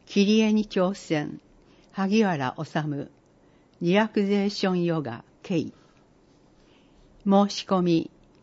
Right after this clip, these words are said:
開催場所、いずれも稲公民館です。ご注意ください。対象者、市内在住の六十歳以上の方。募集定員、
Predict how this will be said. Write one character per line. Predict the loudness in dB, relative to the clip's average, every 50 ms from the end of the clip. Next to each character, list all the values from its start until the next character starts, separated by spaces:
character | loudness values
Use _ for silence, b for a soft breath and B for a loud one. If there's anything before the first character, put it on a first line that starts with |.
| _ _ -6
開 | -2 0 2 2
催 | 0 0 0 0 0 0 -2
場 | -2 -4 -6
所、 | -8 -4 -2 -2 -2 -2 -6 _ _ _ b b b b b b b b b
い | 0 0 2
ず | 4 4 4
れ | 4 4 4
も | 4 2 0 -2 -2
稲 | 0 0 2 0 0
公 | -2 -2 0 0 2
民 | 2 0 0 -2
館 | -4 -6 -6 -6 -6 -6
で | -8 -10
す。 | -10 -12 -20 -20 _ _ _ _ _ _ _ _ _ _
ご | -4 -4
注 | -4 0 0 2 2
意 | 2 0
く | -2 -4 -6
だ | -6 -6
さ | -10 -10 -10 -8 -8 -8
い。 | -10 _ _ _ -20 -20 -20 b b b b b b b b 0
対 | 2 2 2 0
象 | 0 0 2 2 2 0
者、 | -4 -8 -8 -6 -6 -8 -8 _ _ _ b b b b b b b b
市 | -16 -4 2 4 4
内 | 6 6 4 2 0 0
在 | 0 0 2 2 0 0
住 | 2 2 2 4 4
の | 2 2 2 0 -2 -4
六 | -4 -4 -2 0 0 2
十 | 2 2 0
歳 | 0 -2 -2 0 0 0
以 | 0 -2 -2
上 | 2 2 0 0 0
の | -4 -6
方。 | -6 -8 -10 -8 -8 -10 -10 _ _ _ _ _ b b b b b b b b b b b b b
募 | 0 0 0
集 | 0 0 2 2 2 2
定 | 0 0 0 0 0
員、 | 0 0 -2 -4 -4 -8 -10